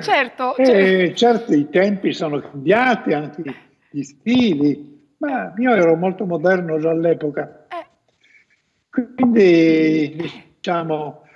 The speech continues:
Speaker 2: però sono a buon punto, sono a buon punto. Purtroppo non ho mai il tempo di mettere le mani sulla tastiera. Mi, mi capita ogni, una volta alla settimana, un'ora o mezz'ora, e mi riprometto sempre di, "Ah,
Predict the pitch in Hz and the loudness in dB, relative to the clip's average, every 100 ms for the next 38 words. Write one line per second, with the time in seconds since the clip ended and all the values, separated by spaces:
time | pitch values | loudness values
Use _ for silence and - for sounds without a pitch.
0 | _ _ _ 339 320 220 175 - - 226 | _ _ _ 4 4 2 -2 -12 -12 -12
1 | 202 160 180 143 185 123 113 - 139 - | -12 -10 -10 -10 -12 -14 -14 -10 -12 -12
2 | _ _ - 175 147 139 123 123 110 127 | _ _ -6 -2 -2 -4 -4 -6 -4 -6
3 | 117 - - _ _ _ _ - 214 233 | -8 -10 -20 _ _ _ _ 0 2 2
4 | 196 151 151 165 180 - 214 175 143 147 | 2 0 -2 -2 -2 -4 -8 -8 -8 -10
5 | 156 156 170 160 160 151 156 147 139 131 | -10 -8 -4 -4 -6 -6 -6 -6 -8 -8
6 | 156 135 135 - _ _ _ _ 190 180 | -6 -6 -8 -14 _ _ _ _ 0 4
7 | 196 190 220 196 175 175 165 170 160 151 | 4 4 4 0 0 -2 -2 -2 -4 -4
8 | 139 - _ 185 196 202 214 185 - 202 | -10 -18 _ -6 -4 -4 -4 -6 -6 -10
9 | 190 175 202 185 165 190 208 170 156 156 | -6 -2 0 0 0 0 2 2 0 -4
10 | 151 196 170 151 - - _ _ _ _ | 0 2 2 -2 -8 -20 _ _ _ _
11 | 160 151 151 151 151 156 180 196 190 190 | 2 4 2 0 -2 -2 2 4 4 2
12 | 190 196 190 - - 196 160 190 151 151 | 2 0 -2 -4 -2 -2 -2 0 2 4
13 | 147 139 - - - _ - 220 247 220 | 4 4 0 -14 -20 _ 0 2 4 2
14 | 196 | -2